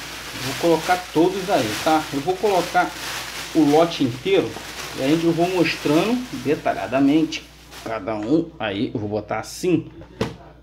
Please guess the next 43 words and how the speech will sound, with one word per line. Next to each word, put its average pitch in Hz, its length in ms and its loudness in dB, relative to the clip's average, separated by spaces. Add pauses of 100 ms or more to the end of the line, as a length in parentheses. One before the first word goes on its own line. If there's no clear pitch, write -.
(580)
pra 226 140 8
dar 185 160 2
espaço. 170 560 0 (1200)
Pronto, - 240 -8
galera, 107 280 -2
voltando 156 460 2
aqui 139 200 -4
que - 60 -10
eu 139 80 0
tirei 135 200 -2
o 147 60 0
flash 127 300 -4
do 131 160 -6
telefone. 139 560 -8 (500)
Senhor 214 320 4
dos 170 220 -2
Anéis, 185 500 2
certo? 147 360 0
Um 131 40 4
joguinho 135 440 0
muito 139 360 2
bacana, 156 600 0
né? 165 220 0 (520)
E 160 500 2
ele 226 200 6
é - 20 6
pro 240 140 -4
P 233 180 0
C 226 180 0
raiz, 160 400 4
galera, 104 220 -4
pra 120 100 -4
trazer 147 360 2
jogos 143 300 -2
pro 147 140 -10
P 147 160 -2
C 156 160 -4
raiz. 139 240 2
Eu 160 140 0
tô, 226 320 8
eu 185 80 4
tô 208 400 4
providenciando, 170 960 2